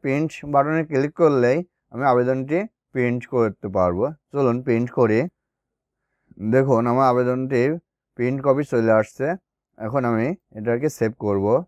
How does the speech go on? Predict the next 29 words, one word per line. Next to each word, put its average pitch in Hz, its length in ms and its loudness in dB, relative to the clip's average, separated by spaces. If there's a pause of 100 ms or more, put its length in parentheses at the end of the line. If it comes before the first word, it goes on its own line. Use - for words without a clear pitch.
(380)
ডেস্কটপের 107 580 -6
উপরে। 101 260 -2 (240)
এটা 117 140 2 (100)
দেখুন, 123 280 0 (240)
আমার 117 180 0 (100)
আবেদনটি 117 380 0 (100)
হয়ে 98 200 0
গেছে। 92 160 -4 (140)
এখন 131 280 4 (420)
এই 139 120 0 (100)
আবেদনের 147 380 -2
সঙ্গে 151 280 2 (160)
আমার 143 240 -6
কি 190 180 -6
কি 185 140 0
কাগজপত্র 143 480 0 (160)
জমা 117 240 0
দিতে 98 180 -6
হবে? 87 180 -6 (680)
এই 117 180 -2
আবেদনের 127 440 0
সঙ্গে 139 320 2 (680)
আমার 131 300 -2
যে 139 60 -2 (100)
তিনটা 143 260 -2 (100)
জিনিস 135 180 -4 (120)
আপলোড 139 320 -4
করছি, 143 300 -2 (260)
পিতামাতা 127 400 0